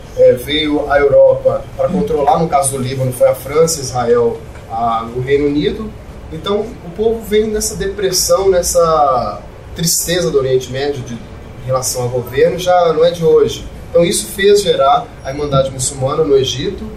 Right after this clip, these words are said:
que criou o Hamas, que criou a Al-Qaeda, e que veio o Estado Islâmico, e que vem esses grupos, tá? Porque quando a Europa saiu,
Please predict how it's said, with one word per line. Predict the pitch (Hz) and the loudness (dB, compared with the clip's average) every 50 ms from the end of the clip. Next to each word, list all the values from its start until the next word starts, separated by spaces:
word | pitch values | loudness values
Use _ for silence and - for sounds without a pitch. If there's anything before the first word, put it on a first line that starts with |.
| - - - - - | -14 -16 -16 -14 -12
que | 151 147 | -10 -10
criou | 147 151 156 139 135 135 135 135 127 | -10 -10 -6 -2 2 2 2 2 2
o | - 120 | 0 -2
Hamas, | 117 117 131 143 165 180 180 180 - | -2 0 0 2 2 2 2 0 -2
que | - 151 | -6 -8
criou | - - - 127 131 131 131 127 | -12 -12 -10 -6 0 4 4 6
a | 117 | 6
Al-Qaeda, | - - - - 147 143 151 165 175 175 170 170 170 165 156 | 4 2 -2 -2 0 2 2 4 2 2 2 4 4 4 4
e | |
que | - 156 143 | 2 -2 -8
veio | - 135 135 131 131 | -10 -8 -6 -6 -4
o | |
Estado | 123 - 131 127 123 120 | -4 -4 -2 -2 -4 -4
Islâmico, | 120 - - 123 143 165 175 175 180 180 185 | -6 -8 -6 -2 0 0 0 0 -2 -4 -4
e | 175 170 | -4 -4
que | - - 160 | -6 -6 -6
vem | 170 185 190 | -2 0 0
esses | 196 190 - - - - | 2 2 0 -2 -4 -4
grupos, | - 151 151 151 151 151 - - - - - - - - - - - - | -4 -4 -4 -4 -4 -6 -8 -8 -10 -10 -10 -12 -12 -10 -8 -8 -4 -2
tá? | 131 - - - - - - - - - | -2 -2 -2 -2 -6 -10 -12 -12 -12 -10
Porque | 135 143 - 135 156 160 | -10 -10 -10 -10 -6 0
quando | 165 165 180 185 180 180 180 | 2 2 4 4 4 4 4
a | 170 | 6
Europa | 165 160 131 135 135 - - - | 6 6 6 6 6 6 4 2
saiu, | - - - 120 120 123 - - 202 - - - | 2 2 2 2 2 2 0 0 0 0 0 -2